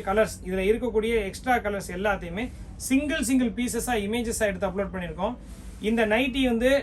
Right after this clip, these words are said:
நானூத்தி அறுபது ரூபாய்க்கு ஹண்ட்ரட் பர்சன்ட் ஒர்த்து. ஏன்னா, நூத்தி இருபது ரூபா, நூத்தி முப்பது ரூபாய்க்கு நைட்டி இருந்தாலும், நம்ம பிராண்டட் காட்டன் நைட்டி கலெக்ஷன் ரொம்ப ஆஃபர்ல கொடுக்கன்றதுக்காக எடுத்துட்டு வந்தது. இந்த ப்ராடக்ட் நீங்க ஹண்ட்ரட் பர்சன்ட் நம்பி வாங்கலாம். இந்த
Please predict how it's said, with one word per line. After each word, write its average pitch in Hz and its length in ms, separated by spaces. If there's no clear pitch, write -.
நானூத்தி 240 380
அறுபது 214 300
ரூபாய்க்கு 226 340
ஹண்ட்ரட் 214 380
பர்சன்ட் 233 360
ஒர்த்து. 196 240
ஏன்னா, 220 180
நூத்தி 262 300
இருபது 247 180
ரூபா, 262 160
நூத்தி 254 220
முப்பது 220 220
ரூபாய்க்கு 226 280
நைட்டி 220 260
இருந்தாலும், 214 520
நம்ம 190 140
பிராண்டட் 220 480
காட்டன் 220 340
நைட்டி 190 240
கலெக்ஷன் 190 440
ரொம்ப 208 160
ஆஃபர்ல 208 320
கொடுக்கன்றதுக்காக 175 640
எடுத்துட்டு 220 280
வந்தது. 190 240
இந்த 226 200
ப்ராடக்ட் 247 400
நீங்க 220 200
ஹண்ட்ரட் 220 260
பர்சன்ட் 233 240
நம்பி 214 260
வாங்கலாம். 202 360
இந்த 180 120